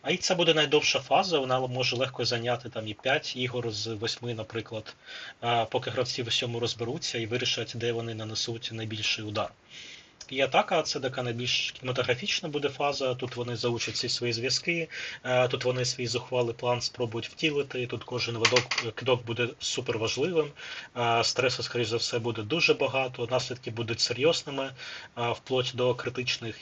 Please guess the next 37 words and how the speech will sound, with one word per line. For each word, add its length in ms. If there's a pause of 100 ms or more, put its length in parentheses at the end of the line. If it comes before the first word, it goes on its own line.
і 140
буде 260
з 100
мінуси 500
в 240
статус-кво 720 (120)
міста. 360 (720)
І 140
наслідки — 680
це 140
скоріше 460
як 160 (140)
епілог, 540
це 280
найкоротша 720
стадія. 560 (640)
Е, 380
тут 320
майстер, 340
власне, 420
змінить 400
статус 380
фракції 480
у 40
місті, 440
подивиться, 680 (420)
е, 140
хто 200
зараз 280
займає 440
вакуум 480
влади, 600
як 200
місто 240
після 220
цього 300
зміниться. 640